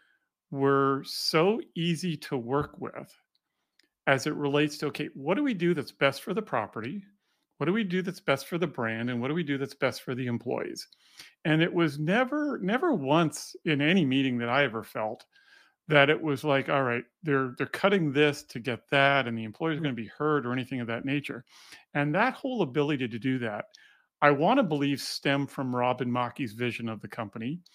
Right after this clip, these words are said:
Speaker 1: And then you guys were able to execute on it as, as we kind of went through that process of rebuilding those two buildings, the Denver one and, and the Dallas one. Am I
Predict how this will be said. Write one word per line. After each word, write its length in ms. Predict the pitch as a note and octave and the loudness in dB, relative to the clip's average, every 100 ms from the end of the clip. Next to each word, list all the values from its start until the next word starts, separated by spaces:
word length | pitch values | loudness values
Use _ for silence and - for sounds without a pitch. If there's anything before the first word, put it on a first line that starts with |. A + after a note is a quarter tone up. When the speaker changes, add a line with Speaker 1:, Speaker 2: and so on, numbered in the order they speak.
| _ _ _ _ - | _ _ _ _ 2
Speaker 1:
And 220 | C#3 C#3 | 4 4
then 180 | C3+ C3 | 2 2
you 200 | C#3 F3+ | 0 4
guys 280 | D#3+ D3 | 4 4
were 120 | C#3 C3+ | 2 0
able 200 | B2+ B2 | 0 -2
to 120 | C#3 | -4
execute 520 | C#3 - C3 - A#2+ A#2+ | -6 -6 -12 -8 -6 -4
on 220 | A2+ A#2 | -4 -4
it 120 | C3+ _ | -6 _
as, 340 | C3+ B2+ A#2+ - - | 0 0 -2 -8 -4
as 180 | C#3 - | -4 -4
we 100 | B2 | -8
kind 320 | - C3+ B2 | -2 0 0
of 120 | A#2 | -4
went 280 | A#2+ C3 C3 - - | -4 -4 -4 -12 -14
through 580 | B2 C#3+ C#3+ B2 A#2+ A#2+ _ _ _ _ | -2 2 2 2 -2 -6 _ _ _ _
that 180 | C3+ A#2+ | 0 0
process 540 | - C#3+ C3+ C#3 A2+ - | 0 2 2 -2 -6 -4
of 360 | B2+ A#2 A2 _ _ _ _ _ | -2 -2 -6 _ _ _ _ _
rebuilding 1120 | C3 C3 C#3 D3+ A2+ C#3 C#3+ C#3 A2 A2 A2 - | -12 -4 0 0 2 2 2 2 -2 -6 -8 -2
those 260 | D3 C3 - | 2 2 0
two 180 | - D3+ | -2 0
buildings, 500 | C3+ C3 A2+ G#2+ - | 2 2 -2 -8 -10
the 60 | |
Denver 400 | G#2+ C3 A#2+ B2 | -2 0 0 -2
one 200 | A2+ A#2 | -2 -4
and, 160 | A2+ - D3+ | -4 -8 -8
and 120 | B2+ | -10
the 60 | |
Dallas 460 | A2 G#2+ A#2 A#2 - | -2 0 0 -2 -8
one. 280 | - - - _ - - | -12 -12 -14 _ -20 -8
Am 180 | E3+ C#3+ | -4 2
I 220 | C#3 C3+ | 4 4